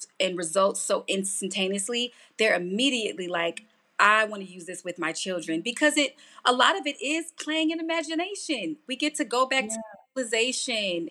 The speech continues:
Speaker 1: and getting in tune with our breath and our body and our dreams and our, our higher self, if you will. So, yes, when kids have these big emotions around anything, you know, think things come up,
Speaker 2: Yeah.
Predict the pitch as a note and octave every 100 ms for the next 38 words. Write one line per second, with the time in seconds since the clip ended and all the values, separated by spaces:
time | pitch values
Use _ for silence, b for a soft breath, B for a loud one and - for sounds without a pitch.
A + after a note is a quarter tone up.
0 | - F3+ F3+ G#3+ A3 A3 - A#3 A#3 G#3
1 | - G3 G3 G3 A3 G#3+ G3+ F3 F3 F3+
2 | F#3+ G3+ G#3+ G3+ D#3+ - E3 E3+ E3 G3
3 | A3+ A3+ G#3 E3+ D#3 - - E3 D#3+ E3
4 | B B B - E3+ E3+ E3 D#3+ - E3+
5 | E3+ G#3+ G3+ G3+ G3 G#3+ G#3+ G#3+ G3 F#3
6 | F#3 F3+ F3 G3 F3 F3+ F3 B B B
7 | B F#3 G3 A#3+ A#3+ - G3+ G3 B3 A#3+
8 | G3+ B3+ A3 G#3 F#3+ E3+ G#3 G#3 F#3 F3+
9 | G3 - G3 F#3+ G3 F#3+ - F3 F3 F3
10 | E3+ E3 F3 - _ _ - G4 E4+ A3+
11 | F#3 D#3 D#3 A3 D4 - E3+ - A#3 G#3
12 | A3 G#3 G3 G3 F#3+ F3+ F#3